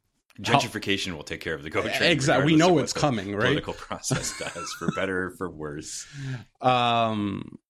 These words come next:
Speaker 2: healthcare. I'm a huge, uh, advocate for healthcare. I think we need to increase, increase services. Uh, again, like, I'm want to vote the N D P this election. I really do. Um, but, and it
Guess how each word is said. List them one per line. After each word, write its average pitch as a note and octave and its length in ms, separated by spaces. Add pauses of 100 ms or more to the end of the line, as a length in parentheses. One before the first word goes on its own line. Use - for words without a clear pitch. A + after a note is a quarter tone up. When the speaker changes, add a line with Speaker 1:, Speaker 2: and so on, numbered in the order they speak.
(260)
Speaker 2:
healthcare. C3 560 (480)
I'm A2 140
a G#2+ 40
huge, A2+ 600
uh, G2 240
advocate G#2+ 340
for G2 120
healthcare. G#2 380
I G#2 60
think G#2 160
we G#2 80
need G2+ 160
to G#2 80
increase, G#2+ 420 (240)
increase A#2 360
services. A2+ 420 (320)
Uh, B2 100
again, A#2+ 300
like, G#2 260 (240)
I'm B2+ 180 (380)
want B2 480
to C3 100
vote A2 500
the A2 140
N G#2 100
D G#2 120
P G#2 180
this - 200
election. A2 320
I G#2 40
really G#2 480
do. G#2+ 340 (380)
Um, G2+ 460 (300)
but, A2 280
and A2+ 180
it G#2+ 100